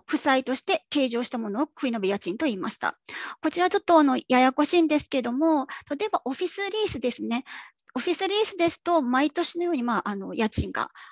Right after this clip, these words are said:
高くなっていくと思うんですが、例えば今年十万ドルで、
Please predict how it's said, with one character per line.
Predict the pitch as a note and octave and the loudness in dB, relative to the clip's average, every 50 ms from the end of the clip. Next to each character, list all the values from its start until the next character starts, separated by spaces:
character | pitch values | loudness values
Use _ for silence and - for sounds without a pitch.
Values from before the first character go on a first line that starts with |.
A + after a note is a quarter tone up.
| _ _ _ | _ _ _
高 | - B3 - B3+ A#3+ | -8 -4 -4 -4 -4
く | - B3 | -2 -2
な | A#3+ B3 | -2 -2
っ | C4 | -2
て | - - | -2 -4
い | - - | -6 -6
く | - B3+ | -8 -10
と | A3+ A3 | -10 -8
思 | G3+ G#3 A#3 A#3 | -8 -6 -4 -4
う | A3 | -4
ん | G3+ | -4
で | G3 G#3 | -4 -6
す | - - | -6 -2
が、 | A3+ B3 A#3+ A3 - - _ - - - - - | 2 4 4 4 2 0 _ -12 -12 -12 -8 -6
例 | C#4+ C4+ - G#4 A4+ | -6 -2 2 2 2
え | G#4+ | 2
ば | D#4+ A#3 | 2 -2
今 | - - B3 | -2 -4 -4
年 | - C4 C4 - - C#4 C4 - - | -2 -2 -2 -2 -2 -2 -4 -4 -4
十 | A3 B3+ C4 C4 | -2 -2 0 0
万 | C4 C4 B3+ B3 B3 A#3+ | 2 2 2 2 0 0
ド | B3 A#3+ | -2 -4
ル | A#3+ A#3 | -4 0
で、 | A3 D4 D4+ C#4 A#3 G3+ | 2 4 4 4 2 0